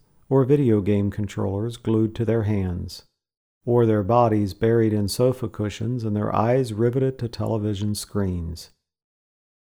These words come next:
Wasting time in pointless diversions is not God's will for godly people.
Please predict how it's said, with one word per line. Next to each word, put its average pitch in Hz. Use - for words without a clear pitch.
Wasting 151
time 110
in 98
pointless 147
diversions 101
is 107
not 120
God's 107
will 98
for 101
godly 92
people. 95